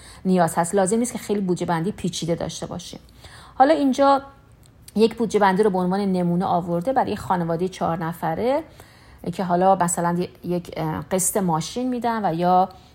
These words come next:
اه، یه خونه ای رو حالا یا دارن کرایه‌اش رو می‌دن یا اینکه دارن وام بانکی می‌دن. خب، قسمت اول بودجه بندی اینه که معمولاً ده درصد از دارایی ما به عنوان ده یک باید کنار گذاشته بشه، چون خدا باید در، اه،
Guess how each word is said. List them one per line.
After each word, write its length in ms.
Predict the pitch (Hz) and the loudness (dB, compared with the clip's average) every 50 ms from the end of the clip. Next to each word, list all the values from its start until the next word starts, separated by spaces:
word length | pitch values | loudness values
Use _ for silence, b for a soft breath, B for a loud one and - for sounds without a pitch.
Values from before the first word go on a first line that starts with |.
| B B - | B B -6
اه، 420 | - 180 165 156 156 151 151 - | -4 -2 -2 -2 -2 -4 -4 -4
یه 80 | 196 196 | -4 -4
خونه 320 | - - - 175 170 180 | -4 -4 -2 0 0 2
ای 140 | 208 226 226 | 2 2 2
رو 240 | 214 214 208 - - - - | 2 2 2 0 -2 -8 -8
حالا 280 | 165 165 170 165 170 170 | -6 -4 -2 0 0 0
یا 140 | 175 185 | 0 0
دارن 320 | 175 175 165 170 170 160 156 - - - | 0 0 0 0 -2 -4 -6 -10 -14 -10
کرایه‌اش 500 | - 196 170 160 165 185 240 247 - - | -6 -4 -2 0 0 0 -2 -2 -4 -8
رو 60 | 285 | -8
می‌دن 280 | 285 294 285 277 269 254 | -8 -4 -4 -4 -2 -2
یا 80 | 233 | -4
اینکه 220 | - - 196 - 214 | -4 -6 -6 -6 -4
دارن 280 | 196 180 180 180 190 | -2 0 -2 -2 -2
وام 220 | 180 196 196 208 208 | 0 0 2 2 2
بانکی 400 | 170 170 151 151 156 - - 180 | 2 0 0 -2 -4 -4 -6 -6
می‌دن. 280 | 151 147 - - - - - | -6 -6 -8 -12 -14 -16 -12
خب، 200 | - - - - - - - B B B B B B B | -2 4 4 4 4 2 -20 B B B B B B B
قسمت 320 | - 302 285 - 320 320 320 | 2 2 2 4 2 4 4
اول 320 | 311 262 226 226 240 254 | 6 6 6 6 4 2
بودجه 260 | 226 208 202 180 196 | 2 0 -2 -2 0
بندی 280 | 190 190 180 180 180 208 | 0 2 2 2 0 -2
اینه 180 | 214 240 254 254 | -2 -4 -4 -4
که 100 | - 247 | -4 -4
معمولاً 500 | 208 185 175 175 175 175 180 175 170 160 | -4 -2 -2 -2 -2 -2 -2 -2 -2 0
ده 220 | 226 226 233 - | 0 0 0 0
درصد 360 | - - 170 170 - 180 170 175 | -2 -4 -2 -2 -4 -6 -6 -6
از 200 | 165 165 170 180 | -6 -6 -4 -4
دارایی 520 | 175 165 165 170 175 185 170 170 170 170 | -4 -4 -2 -2 -2 -2 -2 -2 -2 -2
ما 160 | 180 214 240 | -2 -2 -2
به 100 | 233 208 | -2 -2
عنوان 260 | 185 175 175 185 185 | -2 -2 -2 -2 -2
ده 340 | 175 160 180 170 170 170 - | -4 -2 -2 -4 -4 -4 -8
یک 120 | 247 - - | -12 -8 -4
باید 180 | 180 180 - | -6 -6 -6
کنار 300 | - - 185 165 165 156 | -6 -8 -6 -6 -6 -6
گذاشته 420 | 160 160 139 - 160 - - - - | -6 -8 -8 -10 -10 -10 -10 -12 -10
بشه، 300 | - 180 - - - 196 - B B B B B B B | -10 -12 -14 -14 -16 -16 -18 B B B B B B B
چون 180 | - - 262 247 | -8 -6 -6 -6
خدا 580 | - - - - 214 196 220 233 247 262 269 B B B B B - | -4 -6 0 2 2 2 4 4 4 4 2 B B B B B -2
باید 200 | 196 190 208 196 | 0 0 0 0
در، 240 | 220 208 214 233 226 - B B B B B B B - - | 0 0 0 0 -2 -4 B B B B B B B -8 -4
اه، 360 | - 170 165 180 - - 175 | -4 -2 -2 -2 -2 -4 -6